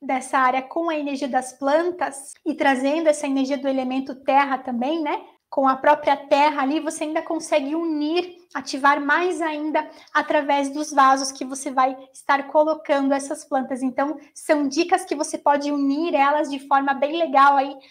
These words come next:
pra estar potencializando, ativando bem essa área de relacionamento do seu ambiente. Lembrando de sempre trabalhar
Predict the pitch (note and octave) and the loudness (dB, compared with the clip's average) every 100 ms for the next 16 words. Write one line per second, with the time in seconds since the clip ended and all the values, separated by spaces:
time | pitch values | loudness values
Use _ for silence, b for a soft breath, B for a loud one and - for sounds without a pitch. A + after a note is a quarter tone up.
0 | B - C#4+ C#4+ D4 D4 - E4 G4 G4 | B -4 -4 2 2 2 0 2 2 2
1 | F4+ F#4 D#4 D4+ D4+ D4+ D4+ C#4 D4+ D#4+ | -2 -2 -2 0 0 0 -8 -2 0 0
2 | C4+ B3+ D4+ F#4 B B D4+ D4 - C#4 | -2 0 0 0 B B -4 -2 0 2
3 | C4 C4+ D4+ B B C#4 C#4+ C4 D4 D4+ | 4 4 2 B B -8 -6 0 0 0
4 | D4+ C#4+ C4+ C4+ C#4+ C#4 D4 D4+ C#4 C4 | -2 -2 -2 -2 -6 -6 -6 -4 -4 -6
5 | C#4 C#4+ C#4 D4 F4+ F#4+ F#4 F4+ - D#4 | -2 0 4 4 4 2 -4 -4 -2 -2
6 | D#4+ E4+ D#4 D4 C#4 C4+ | -4 -4 -2 0 4 2